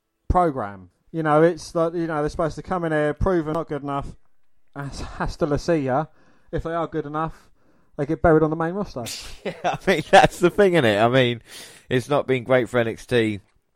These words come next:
Speaker 2: on the main roster. Uh, but I think tonight's show, you know, has a chance. Like, we've got Gargano and Ciampa. I mean, did we really need another chapter of that feud?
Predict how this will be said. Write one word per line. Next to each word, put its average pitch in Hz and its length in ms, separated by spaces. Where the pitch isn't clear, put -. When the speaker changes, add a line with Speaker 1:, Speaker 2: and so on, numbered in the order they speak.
Speaker 2:
on 120 200
the 113 80
main 90 260
roster. 82 500
Uh, 107 360
but 113 360
I 123 140
think 117 300
tonight's 123 440
show, 113 140
you 110 140
know, 107 120
has 107 160
a 101 60
chance. 107 400
Like, 98 160
we've 98 80
got 113 140
Gargano 107 720
and 90 120
Ciampa. 104 600
I 127 60
mean, 135 240
did 127 220
we 131 140
really 127 300
need 123 400
another 117 340
chapter 113 720
of 98 140
that 117 240
feud? 139 480